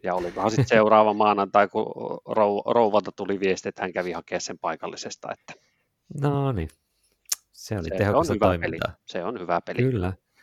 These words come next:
Speaker 2: Täytyykin yrittää saada sitä pöytää jossain kohtaa itekin. Mut mites Annika vielä?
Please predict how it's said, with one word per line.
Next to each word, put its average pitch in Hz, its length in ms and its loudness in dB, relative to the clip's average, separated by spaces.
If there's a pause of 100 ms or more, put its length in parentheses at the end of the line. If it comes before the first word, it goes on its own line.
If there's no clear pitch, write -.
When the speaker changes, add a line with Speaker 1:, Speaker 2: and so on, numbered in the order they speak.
(340)
Speaker 2:
Täytyykin 113 520 0
yrittää 113 360 -2
saada 95 300 -2
sitä - 180 -6
pöytää 85 480 -4
jossain - 300 -12
kohtaa - 380 -18 (120)
itekin. - 320 -14 (840)
Mut 202 140 0
mites - 460 2
Annika 101 360 2
vielä? 78 220 2